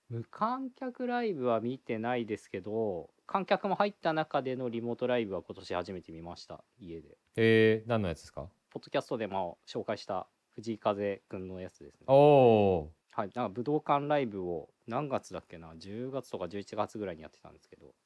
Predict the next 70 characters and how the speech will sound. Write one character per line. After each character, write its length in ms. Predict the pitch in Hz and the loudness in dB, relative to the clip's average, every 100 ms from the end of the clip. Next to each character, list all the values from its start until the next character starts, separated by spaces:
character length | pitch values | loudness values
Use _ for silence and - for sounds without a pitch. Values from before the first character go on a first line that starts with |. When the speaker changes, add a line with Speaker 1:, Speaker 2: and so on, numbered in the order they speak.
| _ _ _ | _ _ _
Speaker 2:
そ 160 | - | -2
れ 60 | 131 | 2
は 80 | 131 | 4
何 100 | 117 | 2
で 40 | |
す 60 | - | -2
か？ 100 | 82 - | -6 -2
有 200 | 113 113 | 0 4
料？ 360 | 113 110 127 _ - | 6 4 2 _ -14
お 60 | 110 | -4
金 180 | 117 | 0
払 140 | 117 107 | 2 0
っ 80 | - | -2
て 80 | |
見 80 | 80 | -6
る 60 | 76 | -6
や 80 | 67 | -6
つ 80 | |
な 80 | 73 | -12
ん 20 | |
で 20 | 67 | -16
す 60 | |
か？ 80 | - | 0
Speaker 1:
あ、 140 | 143 131 | 4 4
も 160 | 120 | 2
ち 120 | 120 | -2
ろ 80 | 143 | -4
ん 40 | 98 | -4
で 80 | |
す 100 | 87 | -8
ね。 80 | 98 | -14
有 240 | 85 104 107 | -12 -10 -8
料 200 | 104 101 | -8 -8
で 100 | 101 | -10
す 120 | - | -12
ね。 180 | - _ _ _ | -20 _ _ _
Speaker 2:
ど 100 | 147 | 2
う 40 | 156 | 2
い 40 | |
う 40 | 104 | 4
プ 80 | |
ラ 100 | 98 | 2
ッ 20 | - | 2
ト 100 | 104 | -2
フ 60 | |
ォ 20 | |
ー 40 | 98 | -2
ム 80 | 82 | -2
で 80 | |
い 60 | 90 | -4
く 80 | 95 | -2
ら 100 | 78 | -2
払 120 | 76 | -4
っ 40 | |
て 140 | - 73 | -6 -10
見 80 | 73 | -10
る 60 | |
ん 20 | |
で 40 | 65 | -12
す 60 | |
か？ 160 | - 76 _ _ - | -14 -20 _ _ -10
Speaker 1:
え 280 | 127 135 147 | -8 -8 -10
ー 40 | - | -12
と、 100 | 127 | -12
な 200 | 120 180 | -10 -10
ん 140 | 202 | -6
だ 120 | 175 | -6
っ 60 | 123 _ | -6 _
け 100 | 120 | -12
な。 600 | 107 104 104 101 98 87 | -8 -8 -8 -8 -10 -12